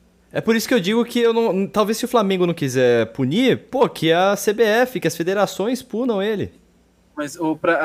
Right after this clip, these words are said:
Speaker 2: a-, aí só um, um parênteses, eu acho que eu vou discordar um pouco do Noia, né, em, em relação ao, ao, ao, porque pra mim não é uma questão do que o cara faz que determina a gravidade ou, a, ou como a gente avalia isso, não.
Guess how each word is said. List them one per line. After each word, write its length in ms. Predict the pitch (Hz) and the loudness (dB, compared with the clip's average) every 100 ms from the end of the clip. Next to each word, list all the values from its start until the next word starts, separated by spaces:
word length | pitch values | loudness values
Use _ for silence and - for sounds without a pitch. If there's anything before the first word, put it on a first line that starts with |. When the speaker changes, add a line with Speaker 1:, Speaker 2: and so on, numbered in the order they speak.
| 151 | 0
Speaker 2:
a-, 160 | 151 160 | 2 0
aí 180 | 180 | 2
só 420 | 196 196 165 135 - | 2 2 4 4 2
um, 240 | 135 131 131 | 0 -2 -4
um 100 | 123 | 0
parênteses, 580 | 120 127 156 143 120 | 0 2 0 -4 -2
eu 140 | 127 123 | 2 4
acho 240 | 131 - | 4 0
que 80 | - | -4
eu 60 | 127 | 2
vou 140 | 139 | 2
discordar 400 | 135 - 127 127 | 2 2 4 4
um 80 | 123 | 2
pouco 260 | 131 123 | -4 -4
do 80 | 120 | -4
Noia, 400 | 117 147 139 101 - _ _ _ _ - | 0 2 2 0 -8 _ _ _ _ -18
né, 160 | 123 - | -14 -10
em, 520 | 123 120 117 113 113 | -8 -4 -4 -4 -4
em 20 | |
relação 560 | 123 120 117 - 120 117 | -2 0 0 0 2 2
ao, 400 | 113 110 107 101 | 4 2 2 2
ao, 760 | 104 98 95 107 - 113 110 | 2 2 0 -4 -4 -2 0
ao, 140 | 104 - _ | -2 -6 _
porque 140 | - | -2
pra 140 | 175 | 0
mim 100 | 165 | 0
não 80 | 185 | 2
é 60 | 190 | 2
uma 120 | 196 | 0
questão 420 | 190 165 165 160 | -2 -4 0 0
do 360 | 156 147 139 147 | -2 -10 -4 -4
que 240 | - - | -2 -2
o 60 | 202 | 0
cara 260 | - 175 151 | 2 2 0
faz 340 | - 151 170 | 0 0 0
que 60 | 160 | -2
determina 420 | 160 156 156 156 | -2 -2 0 0
a 60 | |
gravidade 680 | 143 147 143 131 131 156 147 | 2 2 0 0 2 2 2
ou, 60 | 156 | 2
a, 100 | 151 | 4
ou 160 | 147 139 | 2 0
como 180 | 151 | -2
a 40 | 147 | -2
gente 160 | 143 | 0
avalia 380 | 147 143 139 143 | 0 2 4 2
isso, 140 | 139 143 | 0 -4
não. 200 | 120 | -6